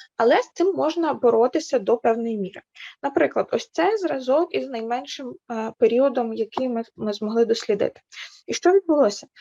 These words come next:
Ми його обернули на невеликий кут відносно нормалі. Що це нам дало? Це дозволило нам, е, примусити наш,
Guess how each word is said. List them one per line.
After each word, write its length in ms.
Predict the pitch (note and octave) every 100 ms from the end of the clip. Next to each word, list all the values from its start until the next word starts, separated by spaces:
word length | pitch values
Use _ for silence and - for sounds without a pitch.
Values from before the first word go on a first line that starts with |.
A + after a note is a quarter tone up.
| - -
Ми 180 | B3+ G4 A4+
його 420 | - C4+ C4+ - D#4
обернули 960 | E4+ C4+ A#3+ A3 A3+ A3 G#3 C4 G4 - _ _ - _
на 260 | A#3+ D4 D4+
невеликий 460 | C4 A#3+ B3 B3
кут 260 | A3+ E4+ F4
відносно 360 | A#3 A3+ - A#3+
нормалі. 400 | A#3+ G3+ - - - -
Що 220 | - E4
це 140 | E4
нам 140 | D4 C4
дало? 340 | A#3+ A3 G3 - - - _
Це 140 | E4
дозволило 520 | C#4 C#4 C#4 D4 C4+ B3+
нам, 260 | B3+ E4+ C5 - _ _ -
е, 240 | C#4 C4+ C4 _ _ _ _ _ _ _ _ _ _ _ _ _ -
примусити 720 | D4+ D#4 E4+ E4 - - A#3+
наш, 580 | B3+ C4 B3+ - -